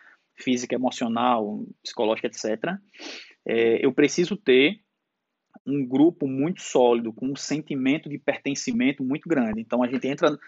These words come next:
falou de uma questão pedagógica, né? E agora eu tô falando de uma questão social, de cultura de grupo. Pra gente ter essa questão do, do valor do grupo, o acesso a ele precisa ser um processo, é, que não é pra qualquer um.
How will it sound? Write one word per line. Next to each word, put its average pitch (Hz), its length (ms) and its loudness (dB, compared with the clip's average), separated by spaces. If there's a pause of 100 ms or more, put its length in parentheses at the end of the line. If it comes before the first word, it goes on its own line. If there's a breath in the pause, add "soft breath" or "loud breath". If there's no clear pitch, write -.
(160 loud breath)
falou 135 200 6
de 139 60 4
uma 131 60 -6
questão 135 260 -2
pedagógica, 131 800 -2 (720 soft breath)
né? 135 380 -4
E 127 460 0
agora 123 180 4
eu 120 60 -10
tô - 60 -20
falando 127 200 0
de 127 40 2
uma 127 80 0
questão 127 540 -2 (100)
social, 135 600 0
de 135 120 -6
cultura 135 440 -2
de 165 80 -10
grupo. 131 480 -4 (800)
Pra 123 220 4
gente 143 320 -4
ter 151 440 2
essa 131 260 -2
questão 123 320 -4
do, 123 160 -4
do 127 180 -4
valor 135 500 6
do 147 120 0
grupo, 135 560 0
o 131 200 0
acesso 170 600 0
a 135 140 2
ele 151 260 -2
precisa 156 460 -6
ser - 180 -4
um 165 120 -4
processo, 151 840 -4 (500 soft breath)
é, 117 260 0
que 135 160 -6
não 139 140 2
é 131 80 2
pra 147 120 -4
qualquer 175 280 -2
um. 117 180 -8